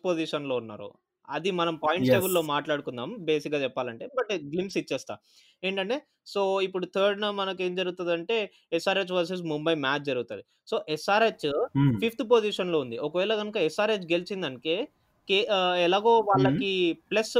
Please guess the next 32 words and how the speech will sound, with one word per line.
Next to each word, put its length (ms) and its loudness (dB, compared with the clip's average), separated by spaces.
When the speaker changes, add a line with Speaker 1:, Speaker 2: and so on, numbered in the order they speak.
Speaker 1:
పాయింట్ 320 -2
ఫైవ్ 240 0
నెట్ 240 -4
రన్ 180 0
రేట్ 160 -2
ఉంది 180 -4
కాబట్టి, 380 -4
ఒకవేళ 400 -4
ఎస్ఆర్హెచ్ 440 -2
గెలిస్తే 320 0
కేకేఆర్కి 560 -2
పైకెళ్ళిపోతది. 760 -2
so 100 2
కేకేఆర్కి 520 2
అప్పుడు 240 0
ఛాన్స్ 300 0
ఉండదు. 300 -6
ఒకవేళ 340 -2
ఎస్ఆర్హెచ్ 600 -2
ఓడిపోతే, 560 -2
then 180 2
they 180 0
have, 240 2
ఆహ్, 260 4
then 240 0
they 180 0
will 160 0
be 140 -2
having 340 0
the 140 -2
chance 320 -6
to 120 -10